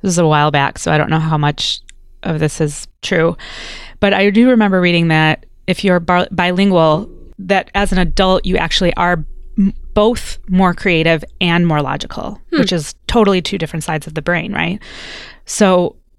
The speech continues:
Speaker 1: because language has a logic to it, and th-, because you know two different logics to, to, you know, s-, to say, it just forces you to sort of be able to, I don't know,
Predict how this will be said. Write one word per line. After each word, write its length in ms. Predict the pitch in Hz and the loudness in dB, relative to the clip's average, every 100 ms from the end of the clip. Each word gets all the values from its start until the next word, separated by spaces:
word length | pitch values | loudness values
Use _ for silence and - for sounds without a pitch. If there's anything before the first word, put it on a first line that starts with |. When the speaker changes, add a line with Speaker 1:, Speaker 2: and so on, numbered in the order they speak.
| _ - | _ -2
Speaker 1:
because 520 | 214 - - 226 208 | -2 0 2 2 2
language 340 | 202 180 185 165 | 2 2 2 -2
has 380 | - 160 165 | -2 -2 0
a 80 | 156 | 0
logic 480 | 156 151 143 175 196 | -2 -2 -2 -2 -4
to 180 | - 262 | 0 2
it, 240 | 277 - - | 2 0 0
and 140 | 180 | 0
th-, 120 | - - | 0 -4
because 380 | 170 196 180 | -2 0 2
you 80 | 185 | 2
know 140 | 170 156 | 0 0
two 220 | - 196 | -2 -2
different 300 | 170 160 143 | 0 -2 -2
logics 420 | 147 151 196 - | -2 0 -4 -4
to, 120 | - | -8
to, 240 | - - 175 - | -6 -4 -4 -2
you 120 | 170 | -2
know, 140 | 151 | 0
s-, 200 | - - - | -4 -8 -10
to 140 | - | -10
say, 280 | - - 190 - | -6 -2 -2 -4
it 60 | - | -2
just 240 | 208 - | -2 2
forces 340 | 202 - 190 | 0 0 -2
you 80 | 170 | -2
to 200 | 160 - - - - - - - | -2 -2 -6 -20 -20 -20 -20 -10
sort 180 | - 185 | -2 -2
of 80 | 156 | 0
be 160 | 180 | 0
able 260 | 170 165 165 | 0 -2 -4
to, 320 | - 175 156 - - - - - - - - - | -4 -4 -4 -4 -18 -20 -20 -20 -20 -20 -20 -4
I 80 | 202 | 0
don't 120 | 220 | 0
know, 180 | 190 175 | 0 -4